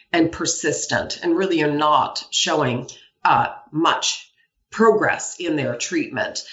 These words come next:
that we might consider a more generalist approach or supportive therapy for them. So I think it's useful to be considering alternative pathways, um, to try and address the bottleneck that's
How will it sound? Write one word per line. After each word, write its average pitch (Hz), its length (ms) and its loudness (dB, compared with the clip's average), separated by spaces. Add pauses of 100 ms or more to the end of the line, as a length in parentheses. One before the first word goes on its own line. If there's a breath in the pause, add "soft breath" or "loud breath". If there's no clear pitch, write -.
(260 loud breath)
that 220 180 4
we 214 100 2
might 208 320 0
consider 180 540 -2
a 151 80 2
more 147 340 -2
generalist 151 800 -2
approach 139 540 -4
or 147 100 -4
supportive 123 640 -4
therapy - 460 -4
for - 180 -8
them. - 240 -2
So 214 160 2
I 214 40 2
think 302 180 0
it's - 200 -4
useful 185 880 0
to 151 100 -4
be 160 180 2
considering 180 840 0 (280 loud breath)
alternative 156 640 2
pathways, 196 960 0 (760 loud breath)
um, 147 360 2
to 214 120 2
try 240 200 2
and 233 80 4
address 165 400 2
the 143 140 -6
bottleneck 143 720 2
that's - 460 -4